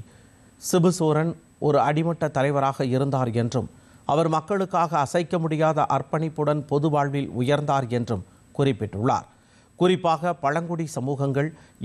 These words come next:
ஏழைகள் மற்றும் நலிந்தவர்களுக்கு அதிகாரம் அளிப்பதில் அவர் மிகுந்த ஆர்வம் கொண்டிருந்ததாக கூறியுள்ள பிரதமர், அவரது மறைவால்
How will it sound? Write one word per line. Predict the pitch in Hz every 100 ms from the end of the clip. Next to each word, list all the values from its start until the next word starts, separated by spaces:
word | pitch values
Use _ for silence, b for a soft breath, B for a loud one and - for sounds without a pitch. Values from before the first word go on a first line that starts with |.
| 147
ஏழைகள் | 180 180 165 160 139
மற்றும் | 127 165 160 131
நலிந்தவர்களுக்கு | 156 170 156 139 143 147 165 143 123
அதிகாரம் | 135 151 151 139 123
அளிப்பதில் | 117 123 147 120 90 B B B 143
அவர் | 160 147 143
மிகுந்த | 170 180 165 127
ஆர்வம் | 147 151 160 147
கொண்டிருந்ததாக | 143 147 139 135 139 135 139 135
கூறியுள்ள | 131 127 127 120
பிரதமர், | 120 120 131 - B B B -
அவரது | 139 160 160 135
மறைவால் | 135 151 147 151